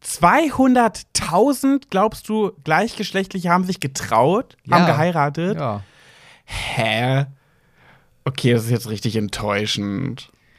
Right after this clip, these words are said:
Speaker 1: Es sind zehntausend
Speaker 2: Oh.
Speaker 1: und ich find's krass viel.
Speaker 2: Echt?
Speaker 1: Ja. Also, mal, gut, das sind jetzt also zehntausend Paare, heißt zwanzigtausend Menschen, aber da bist du ja völlig drüber.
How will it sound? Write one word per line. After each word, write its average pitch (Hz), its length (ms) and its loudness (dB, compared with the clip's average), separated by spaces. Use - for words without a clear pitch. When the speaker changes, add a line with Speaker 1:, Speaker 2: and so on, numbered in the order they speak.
Speaker 1:
Es 127 140 4
sind 131 180 6
zehntausend 127 1080 -2
Speaker 2:
Oh. 110 80 -4
Speaker 1:
und 123 100 0
ich 135 140 -2
find's 135 320 0
krass - 460 -2
viel. 127 840 -2
Speaker 2:
Echt? - 460 -8
Speaker 1:
Ja. 135 840 2
Also, 147 220 4
mal, 143 200 2
gut, 156 320 -2
das 131 120 -2
sind 135 120 0
jetzt 135 140 -2
also 127 160 -2
zehntausend 135 580 -2
Paare, 151 420 2
heißt 131 280 0
zwanzigtausend 120 680 -2
Menschen, 131 380 -2
aber 107 140 -2
da 104 100 -2
bist 123 240 -6
du - 40 -2
ja 98 120 2
völlig 151 520 2
drüber. 147 300 4